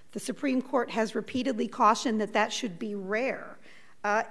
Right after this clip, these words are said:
in Florida versus Nixon, the Supreme Court specifically said that Cronic should be a narrow exception and that it should be construed narrowly. And I think if you were to adopt the petitioner's, uh, approach,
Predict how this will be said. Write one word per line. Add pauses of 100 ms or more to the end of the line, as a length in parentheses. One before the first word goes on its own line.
in
Florida
versus
Nixon,
the
Supreme
Court
specifically
said (200)
that
Cronic
should
be
a
narrow
exception
and
that
it
should
be
construed
narrowly. (600)
And
I
think (100)
if
you
were
to
adopt
the
petitioner's, (280)
uh,
approach,